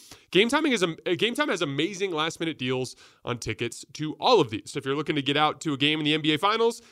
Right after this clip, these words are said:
Game Time has a deal for you. If you're looking to get out to a N H L playoff game, Game Time has a deal for you. They've taken amazing care of me in the past. I went to go see the University of Arizona men's basketball team at McKale Center earlier this year. Got a great seat, got a great deal, knew exactly what I was getting myself into.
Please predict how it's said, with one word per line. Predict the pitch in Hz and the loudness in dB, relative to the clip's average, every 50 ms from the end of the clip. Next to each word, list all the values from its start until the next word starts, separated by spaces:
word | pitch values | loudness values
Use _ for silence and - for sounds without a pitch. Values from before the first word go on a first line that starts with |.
| _ _ _ | _ _ _
Game | 123 135 147 | 2 2 4
Time | 135 170 175 175 | 4 2 0 0
has | 190 175 185 | 0 -2 -4
a | 190 | -8
deal | 143 143 185 220 220 190 - | -6 -6 -2 -2 -2 -2 -2
for | - - - 139 | -6 -6 -4 -2
you. | 131 131 120 98 | -2 0 -2 -2
If | 85 - - | -4 -4 -2
you're | 143 | 0
looking | 165 170 240 220 | 0 0 0 2
to | 196 | 4
get | 196 208 | 4 4
out | 214 214 208 | 4 2 2
to | - 202 190 175 143 | 2 4 4 4 4
a | 123 - - - - - - - | 2 -2 -10 -20 -20 -20 0 4
N | 165 208 | 6 6
H | 254 254 - 277 | 6 6 6 4
L | 269 262 | 4 4
playoff | 262 254 254 254 277 302 254 190 | 6 4 2 2 2 0 -2 -2
game, | - 175 147 110 - - _ _ _ _ _ _ _ _ | -2 -2 -2 -2 -4 -10 _ _ _ _ _ _ _ _
Game | 151 143 143 135 | 6 6 6 6
Time | - 139 131 120 | 4 4 4 4
has | 131 127 117 123 | 2 0 -2 -2
a | |
deal | 120 101 127 131 131 120 | -2 2 4 6 6 6
for | 113 - 127 | 4 2 0
you. | 110 104 | 0 2
They've | 98 113 120 - | 0 -2 -2 2
taken | 156 156 - 139 | 0 0 2 2
amazing | 131 127 131 151 156 147 151 139 | 0 2 2 2 2 0 -4 -2
care | 143 147 147 147 | 0 2 2 2
of | 139 | 2
me | 135 143 143 139 | 2 2 2 2
in | 127 | 0
the | 120 | -2
past. | - 127 135 131 135 131 - | 0 2 4 4 4 4 0
I | 135 | -4
went | 120 131 127 | -6 -6 -6
to | 127 | -4
go | 113 131 123 | -4 -4 -4
see | 113 - 139 127 127 120 | -4 -6 -6 -6 -6 -6
the | 113 | -6
University | 110 120 127 120 123 120 - - 123 | -6 -4 -4 -2 -2 -2 -2 -2 -2
of | 107 | 0
Arizona | 120 120 120 110 127 120 117 | 0 0 0 0 -2 -2 0
men's | 117 117 117 107 | -2 -2 -4 -2
basketball | - 117 107 127 - - 135 123 | 0 0 0 0 -2 -2 -2 -4
team | - - 139 131 123 | -2 -2 -4 -4 -4
at | 107 | -4
McKale | - 110 - - 123 131 131 | -8 -12 -6 -2 -2 -2 -2
Center | - - 143 135 135 | -2 -2 -2 0 0
earlier | 127 131 131 131 131 131 131 | 0 0 0 0 0 -2 -2
this | 120 120 117 - | -2 -4 -4 -2
year. | 143 135 131 | -2 -2 0
Got | 127 123 110 | 0 -2 -2
a | |
great | 104 - 127 117 113 - | 0 -2 -2 -2 -2 -4
seat, | - 208 220 214 208 - _ - - - - - _ - | 0 0 0 0 0 -6 _ -20 -20 -20 -20 -16 _ -2
got | 143 135 | -2 -2
a | |
great | 123 135 143 131 123 - | 2 2 2 2 2 0
deal, | 165 185 208 202 202 190 | 0 8 8 10 10 10
knew | 160 135 | 8 4
exactly | 120 - 151 147 147 - 156 | 6 4 2 2 2 -2 -4
what | 139 139 | -2 -2
I | 135 | -4
was | 127 | 0
getting | - 147 135 | 0 -2 0
myself | 127 127 117 - 143 123 117 - | 0 -4 -2 0 0 0 4 4
into. | 175 175 160 - 185 175 175 170 | 4 4 6 6 6 6 6 6